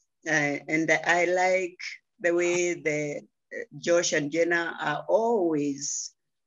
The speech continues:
keeping us on our toes with the new products. Like, um, in Kenya, we are very, very excited about F F X now,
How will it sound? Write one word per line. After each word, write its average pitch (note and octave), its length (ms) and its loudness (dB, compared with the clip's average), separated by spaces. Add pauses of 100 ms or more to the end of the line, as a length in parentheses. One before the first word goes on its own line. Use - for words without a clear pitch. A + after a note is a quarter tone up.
(180)
keeping A#3 360 -2
us C#3+ 340 -4
on D3+ 160 0
our D3 260 0
toes C#3+ 540 -6
with C#3+ 140 -2
the D3 80 0
new D#3 340 4
products. - 1000 -4
Like, C#3 480 -4
um, C3+ 380 -4 (540)
in D#3 220 2
Kenya, E3+ 380 0
we C#3+ 200 2
are C#3 200 2 (100)
very, E3+ 260 4
very D#3 260 2
excited D3 800 -2
about D3 360 -2
F F3 240 0
F F3+ 200 2
X E3 300 -4
now, E3 500 -4